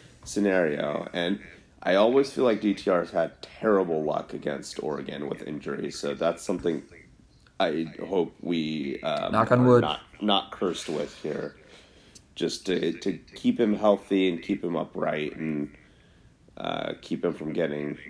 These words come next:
Speaker 1: getting any sort of knock during this game. But, uh, barring that, I, I expect D T R to have a good game. I mean, there's no reason not to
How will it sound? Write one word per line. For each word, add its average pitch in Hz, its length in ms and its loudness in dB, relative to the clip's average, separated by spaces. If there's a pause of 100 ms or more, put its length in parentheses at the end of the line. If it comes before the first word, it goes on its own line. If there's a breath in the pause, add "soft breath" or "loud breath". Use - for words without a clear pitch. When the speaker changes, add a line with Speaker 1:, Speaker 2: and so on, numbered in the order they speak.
Speaker 1:
getting 78 280 -4
any 76 440 -10
sort 80 280 -4
of 78 100 -6
knock 73 560 -6
during 78 260 -6
this 78 220 -8
game. 76 360 -6
But, - 200 -6 (120)
uh, - 300 -12 (640)
barring 110 380 4
that, 95 200 4
I, - 360 -2 (220)
I - 140 0
expect 82 580 -2
D 80 120 -6
T - 160 -12
R - 80 -10
to - 80 -10
have - 160 -8
a - 40 -8
good - 220 -10
game. - 320 -10
I - 100 -10
mean, 76 140 -12
there's 80 220 -6
no 92 80 0
reason 76 400 -6
not - 260 -12
to - 220 -6